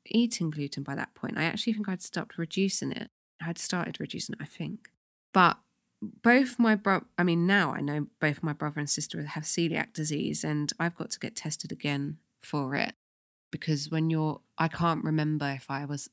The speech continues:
eating a lot of gluten then or not, but if you're not eating much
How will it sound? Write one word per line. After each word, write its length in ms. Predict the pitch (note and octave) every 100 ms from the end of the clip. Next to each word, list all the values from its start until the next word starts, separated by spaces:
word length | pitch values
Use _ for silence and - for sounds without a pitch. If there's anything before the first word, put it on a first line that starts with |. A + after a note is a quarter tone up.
| -
eating 340 | D3 - C#3+
a 40 |
lot 220 | C#3+ D3 -
of 80 |
gluten 360 | - D3 - D3+
then 140 | C#3+
or 100 | C#3+
not, 300 | C#3+ D#3 C4
but 220 | - D3 - _ _ _ -
if 200 | D#3 -
you're 80 | E3
not 180 | D#3+
eating 280 | D3+ D3+ D3
much 440 | D3+ D3 - -